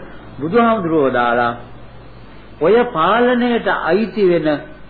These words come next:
ඒ කාන්දම් ශක්තිය තියෙන පෙදෙස් වල පරමාණු වෙනම තැන්වල තියෙනවා කියන එකයි උන්වහන්සේ වදාළේ. ඉතින් මාලිගා කතාව ඉතින් පොතට කොහොම වැටෙනවා හරි බුදුහාමුදුරුවෝ කිව්වත් ඒක වරදක් නෑ.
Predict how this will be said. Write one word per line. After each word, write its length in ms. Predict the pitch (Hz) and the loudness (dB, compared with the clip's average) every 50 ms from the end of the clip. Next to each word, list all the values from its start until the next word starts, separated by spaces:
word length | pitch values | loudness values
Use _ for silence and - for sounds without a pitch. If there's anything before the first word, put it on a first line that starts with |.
| - - - - - - - - - - - - - - - - - - - - - - - - - - | -20 -20 -20 -20 -20 -20 -20 -20 -20 -20 -20 -20 -20 -20 -20 -20 -18 -18 -18 -18 -18 -18 -18 -16 -12 -6
ඒ 180 | 139 156 185 180 | -2 -2 -2 -2
කාන්දම් 520 | 185 - 139 151 165 156 151 151 151 139 | -2 -2 0 0 0 0 0 -2 -2 -2
ශක්තිය 420 | 135 - 139 131 - - 143 135 131 | -4 -6 -6 -6 -6 -6 -6 -6 -4
තියෙන 240 | 135 135 131 127 | -4 -6 -6 -6
පෙදෙස් 380 | - - 135 139 151 185 190 185 - - - - - - - - - - | -4 -4 -4 -2 0 -2 -2 -4 -8 -16 -18 -20 -20 -20 -20 -20 -20 -12
වල 200 | - - 135 135 143 139 | -4 -2 -2 -2 -2 -4
පරමාණු 580 | 143 - 117 113 110 110 113 110 110 107 104 104 - - - - - - - - - - - - - - 120 | -4 -6 -6 -6 -6 -6 -6 -6 -8 -8 -10 -14 -18 -20 -20 -20 -20 -18 -18 -18 -18 -18 -18 -18 -18 -12 -4
වෙනම 380 | 117 139 160 185 208 208 202 214 202 - - - - - - - - - | 0 0 2 2 2 2 2 2 0 0 -2 -8 -16 -18 -20 -14 -6 -2
තැන්වල 360 | 160 156 156 151 156 160 165 | -2 -2 0 0 -2 -2 -2
තියෙනවා 400 | 156 - 143 143 135 139 139 131 | -2 -2 -2 -2 0 0 -2 -2
කියන 200 | 120 127 123 123 | -4 -4 -6 -6
එකයි 180 | 120 - 120 127 | -6 -8 -8 -10
උන්වහන්සේ 440 | 123 107 101 95 98 95 - - | -10 -10 -12 -14 -14 -14 -18 -18
වදාළේ. 300 | 87 - - - - - - - - - - - - - - - - - - - - - - - - - - - - - - - - - - | -18 -18 -20 -20 -20 -20 -20 -20 -20 -20 -20 -20 -20 -20 -20 -20 -20 -20 -20 -20 -20 -20 -20 -20 -20 -20 -20 -20 -20 -20 -20 -20 -20 -20 -20
ඉතින් 220 | - - - 117 | -20 -16 -14 -12
මාලිගා 520 | 110 110 117 131 143 139 135 123 143 127 117 | -8 -4 -2 0 0 0 0 -2 -2 -2 -2
කතාව 420 | - 113 101 - 113 110 117 123 | -2 -4 -6 -4 -4 -4 -4 -6
ඉතින් 240 | 123 120 - 151 143 135 - - - - - - | -8 -8 -8 -10 -10 -10 -14 -18 -20 -20 -20 -12
පොතට 300 | - 127 120 - 135 127 | -10 -10 -6 -6 -6 -6
කොහොම 320 | - - 135 127 143 139 131 | -4 -6 -4 -2 -2 -2 -2
වැටෙනවා 340 | 127 117 107 113 117 113 113 | -2 -6 -6 -6 -8 -8 -6
හරි 180 | 120 135 180 190 185 - - - | -4 -2 -2 -2 -4 -8 -14 -14
බුදුහාමුදුරුවෝ 720 | - 139 139 143 147 139 139 139 139 135 143 123 123 147 170 | -8 -4 0 0 0 0 0 -2 -2 -2 -2 0 0 0 0
කිව්වත් 80 | - | 0
ඒක 200 | 151 143 135 135 | 0 0 0 0
වරදක් 360 | 123 113 110 107 113 139 139 - | -2 -4 -4 -4 -4 -6 -6 -6
නෑ. 220 | - - - - | -14 -18 -20 -20